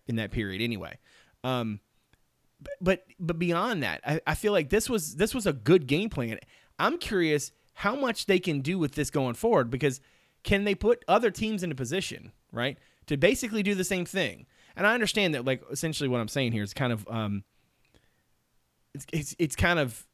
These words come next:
it, it's kind of making essentially what is Virginia's game plan sound rudimentary. But go in there, shut down the run, dare teams to pass, and make 'em do it,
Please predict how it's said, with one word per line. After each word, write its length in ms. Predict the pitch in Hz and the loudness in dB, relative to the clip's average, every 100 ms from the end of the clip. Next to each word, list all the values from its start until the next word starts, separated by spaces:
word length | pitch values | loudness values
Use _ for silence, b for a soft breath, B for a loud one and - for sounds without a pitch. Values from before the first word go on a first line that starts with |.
| _ | _
it, 140 | 113 117 | -12 -6
it's 160 | 151 - | -6 -2
kind 200 | 165 147 | 0 2
of 60 | |
making 640 | 135 135 127 113 107 117 117 | 2 0 -2 -4 -6 -14 -12
essentially 480 | 151 131 - 131 127 | -6 -4 -2 -2 -2
what 160 | 117 123 | 0 2
is 140 | 123 | 0
Virginia's 380 | 107 104 120 104 | -2 -4 -2 -2
game 260 | 101 113 113 | -4 -4 -2
plan 300 | 104 104 - - | -4 -6 -10 -8
sound 320 | - 120 104 | -2 -2 -2
rudimentary. 600 | 113 101 110 - - - b b b b | -2 -2 -4 -4 -12 -14 b b b b
But 220 | 131 - _ _ _ _ _ | -6 -6 _ _ _ _ _
go 200 | - 165 | 4 6
in 100 | 214 | 6
there, 160 | 170 151 | 4 0
shut 260 | - 196 | 2 2
down 180 | 202 190 | 2 0
the 80 | 175 | 2
run, 460 | 151 165 110 110 123 _ - | 2 2 2 -2 -8 _ -16
dare 260 | 110 139 185 | 2 4 4
teams 300 | 185 160 139 | 0 -4 -4
to 60 | |
pass, 340 | 127 151 151 147 | 0 2 2 0
and 120 | 123 | 0
make 180 | 127 156 | 0 0
'em 120 | 160 | 0
do 180 | 139 196 | 0 0
it, 140 | - | -4